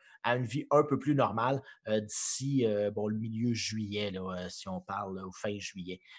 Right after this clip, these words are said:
Donc, on, on se donne encore un trois mois, là, pour, euh, pour être capable de sortir et puis, euh, repermettre un peu, euh,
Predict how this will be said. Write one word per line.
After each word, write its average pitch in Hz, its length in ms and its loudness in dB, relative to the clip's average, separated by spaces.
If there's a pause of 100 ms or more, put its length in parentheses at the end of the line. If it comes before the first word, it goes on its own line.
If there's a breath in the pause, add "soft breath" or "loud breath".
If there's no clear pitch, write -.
Donc, 107 220 -2
on, 107 220 2 (140)
on 117 200 2
se 107 80 -4
donne 143 140 6
encore 123 260 6
un 117 80 4
trois 110 380 4
mois, 104 280 -2
là, 104 280 -2
pour, 92 240 -12
euh, 90 100 -8 (720 loud breath)
pour 139 300 0
être 127 160 2
capable 123 560 0
de 95 360 -6 (1000)
sortir 143 720 0
et 107 120 -2
puis, 113 300 -2
euh, 104 40 -2 (240 loud breath)
repermettre 131 720 0
un 107 140 -2
peu, 123 320 0
euh, 98 80 0